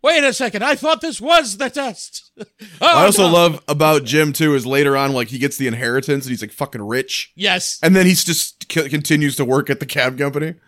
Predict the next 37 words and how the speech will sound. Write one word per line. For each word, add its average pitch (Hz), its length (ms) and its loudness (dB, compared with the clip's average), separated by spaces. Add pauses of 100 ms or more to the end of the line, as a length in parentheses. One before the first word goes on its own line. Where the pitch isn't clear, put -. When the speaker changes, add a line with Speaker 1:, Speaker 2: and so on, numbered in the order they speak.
(260)
Speaker 1:
<laughs> 226 120 -10 (1000)
Speaker 2:
Uh, 147 180 2
actually, 175 280 0
th-, 143 120 -8
that, 165 200 0
I 160 100 2
kinda 185 240 2
mentioned 156 300 -2
that 143 120 0
to 147 100 -6
you 139 60 0
before. 139 380 -2
The, 123 420 -4
one 139 180 -2
of 139 80 -2
my 127 240 0
favorite 127 320 -2
ones 123 280 -4
was 113 300 -6 (300)
Louis 180 420 2
is 151 120 -6
trying 156 220 0
to 139 80 0
get 135 340 -2
a 123 80 -4
really 127 320 0
upscale 123 580 -2
apartment, 127 500 -6 (360)
Speaker 1:
Mm-hmm. - 140 -10
Speaker 2:
like, - 200 -4 (440)
in, 135 260 0
like, 120 260 -2
downtown 127 520 2
or 127 40 0
whatever. 123 320 2
And, 110 220 -2 (640)
um, 117 460 2